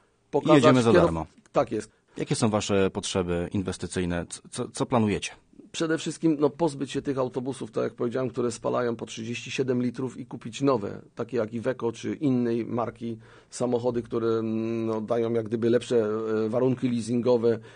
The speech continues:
Speaker 1: niższe oprocentowanie i tak dalej, i tak dalej, związane z finansami, bo to nas generalnie interesuje, bo, prawda, to s-, generuje u nas koszty, prawda?
Speaker 2: Jest
Speaker 1: I
Speaker 2: pomysł na pozyskanie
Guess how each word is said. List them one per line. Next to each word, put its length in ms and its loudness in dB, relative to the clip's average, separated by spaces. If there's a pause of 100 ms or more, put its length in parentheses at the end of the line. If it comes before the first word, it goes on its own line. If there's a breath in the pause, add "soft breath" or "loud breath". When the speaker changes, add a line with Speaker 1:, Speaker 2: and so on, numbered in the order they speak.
(100)
Speaker 1:
niższe 880 2
oprocentowanie 880 -2
i 80 -4
tak 160 -4
dalej, 260 2
i 20 -6
tak 160 -4
dalej, 240 0
związane 380 -2
z 80 -10
finansami, 560 -2 (260 soft breath)
bo 80 -4
to 120 2
nas 240 0
generalnie 440 2
interesuje, 520 -2
bo, 100 -2
prawda, 300 -4 (220)
to 400 0 (200)
s-, 180 -14
generuje 420 2
u 60 0
nas 180 -4
koszty, 460 -4 (380 soft breath)
prawda? 300 2
Speaker 2:
Jest 180 8
Speaker 1:
I 40 -4
Speaker 2:
pomysł 340 6
na 140 0
pozyskanie 720 -2